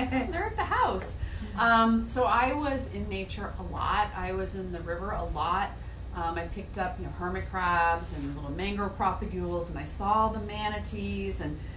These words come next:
Speaker 1: like I said, I had a little putt-putt boat before I could drive. So I had always made,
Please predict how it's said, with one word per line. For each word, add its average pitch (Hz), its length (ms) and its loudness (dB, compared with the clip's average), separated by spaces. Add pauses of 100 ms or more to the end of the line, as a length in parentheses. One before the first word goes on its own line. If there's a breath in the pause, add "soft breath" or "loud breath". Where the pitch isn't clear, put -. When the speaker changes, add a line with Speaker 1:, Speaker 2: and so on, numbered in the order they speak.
(260 loud breath)
Speaker 1:
like 190 140 -4
I 220 60 -2
said, 202 220 0
I 170 60 2
had 175 260 0
a 180 100 -2
little 185 400 -2
putt-putt - 480 -2
boat 202 320 -2
before 180 280 -4
I 175 60 2
could 180 160 -4
drive. 202 500 4 (420 loud breath)
So 226 460 4
I 247 160 6
had 247 240 2
always 208 480 2
made, 180 400 -2